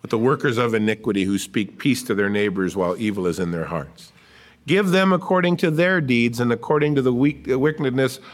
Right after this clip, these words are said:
of their endeavors. Give them according to the work of their hands. Render to them what they deserve. Because they don't regard the work of the Lord nor the operation of his hands, he shall destroy them, not build them up.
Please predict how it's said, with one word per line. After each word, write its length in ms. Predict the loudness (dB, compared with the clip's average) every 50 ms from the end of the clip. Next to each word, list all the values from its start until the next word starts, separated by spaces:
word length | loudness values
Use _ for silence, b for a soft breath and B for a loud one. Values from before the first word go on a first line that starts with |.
| B
of 220 | B -4 -4 0 0
their 240 | 2 2 2 2 2
endeavors. 520 | 2 2 2 2 2 2 2 2 0 -2 B B B B B B -4
Give 260 | -2 0 0 2 2
them 200 | 2 2 2 2
according 500 | 2 0 0 -2 0 0 2 2 0 0
to 60 | 0 2
the 120 | 2 2
work 220 | 2 2 2 0
of 120 | -2 0 0
their 200 | 0 2 2 2
hands. 280 | 0 0 -2 -2 -2
Render 320 | -2 0 0 2 2 0 2
to 120 | 0 2
them 180 | 2 0 0 0
what 140 | 0 0 0
they 100 | 0 -2
deserve. 760 | -2 -4 -4 -2 0 0 0 0 -4 -8 -16 -20 -20 -20 -20 _ _ _ _ _ _ _ _ _ _ _ _ _ _ _ _ _ _ _ _ _ _ _ _ _ _ _ _ _ _ _ _ _ _ _ _ _ _ _ _ _ _ _ _ _ _ _ _ _ _ _ _ _ _ _ -14
Because 400 | -14 -14 -6 -2 -2 0 2 0
they 80 | 0
don't 200 | 2 2 0 2
regard 380 | 0 0 0 2 0 0 2 0
the 80 | 0 0
work 240 | 0 0 0 0
of 60 | 0 0
the 100 | 0 2
Lord 220 | 2 2 2 2
nor 100 | 0 2
the 120 | 2 2
operation 560 | 2 0 0 0 0 2 2 2 0 -2 -4 -4
of 80 | -2 -2
his 180 | -2 -2 0
hands, 300 | -2 -2 0 0 -2 -2
he 80 | -4 -6
shall 200 | -4 -2 -4 -2
destroy 460 | -2 -4 -6 -6 -4 -2 0 0 0
them, 140 | 0 0 -2
not 200 | -2 -4 -4 -6
build 220 | -8 -8 -8 -8
them 160 | -10 -10 -10
up. 160 | -10 -12 -14